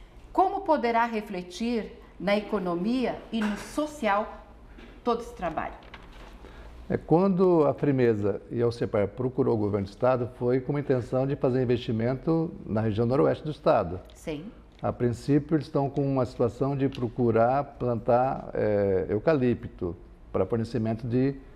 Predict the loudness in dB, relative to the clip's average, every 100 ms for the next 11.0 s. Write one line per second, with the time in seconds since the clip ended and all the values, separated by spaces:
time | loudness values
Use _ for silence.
0 | -20 -20 -4 0 2 2 4 2 2 -2
1 | -4 2 4 4 2 -2 -8 -18 -20 -20
2 | -20 -20 -14 -12 -4 -2 0 2 2 4
3 | 4 2 -2 -6 -6 0 2 2 0 -2
4 | -8 -16 -20 -8 -4 -2 0 4 4 4
5 | -2 -6 -8 -2 -2 0 -2 -4 -4 -2
6 | 0 -2 -2 -2 -2 0 0 0 -2 -4
7 | 0 0 2 0 -2 -6 -8 -2 0 2
8 | 0 0 -6 -12 -12 -12 -10 -8 -8 -10
9 | -16 -10 -2 0 0 0 0 2 2 2
10 | 2 -2 -6 -10 -20 -20 -6 -2 0 -2